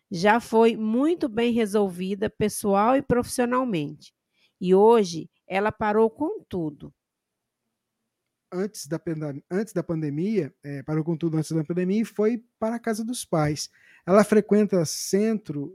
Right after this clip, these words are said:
Speaker 2: é, um centro de vez em quando. É, ela vai na Umbanda, toma passe, descarrego, descarrego. Ou seja, creio que ela é super amparada espiritualmente.
Speaker 1: O que o senhor Jorge,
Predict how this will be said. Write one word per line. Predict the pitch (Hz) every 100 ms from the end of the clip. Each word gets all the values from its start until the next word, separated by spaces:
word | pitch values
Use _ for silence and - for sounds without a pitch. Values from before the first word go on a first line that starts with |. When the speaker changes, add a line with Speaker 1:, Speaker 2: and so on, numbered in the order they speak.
| 185
Speaker 2:
é, | 147 143
um | 143 180 147
centro | - - 208 185
de | 165
vez | 170 180
em | 185 208
quando. | 170 170 160 139 _ _ _ _ _ _ -
É, | 156 160 165 165
ela | 165 170
vai | 156 160
na | 165
Umbanda, | 185 160 175 180 170 156 147
toma | - 160
passe, | 160 - 175 175 160 151 156
descarrego, | 139 - 170 156 175 170 165 160 -
descarrego. | - - 165 143 180 165 156 _ _
Ou | 233 226
seja, | - 170 139 131 _ _ _ -
creio | 202 226 247
que | - 214
ela | 220 214 220
é | 214
super | 185 - 247 226 233
amparada | 233 226 208 202 196
espiritualmente. | 196 - 196 190 202 180 143 135 - _ _ _ _ _ _ _ _ _ _ _ _ _
Speaker 1:
O | - 202
que | -
o | 359
senhor | - 269 240
Jorge, | 180 202 208 226 196 165 151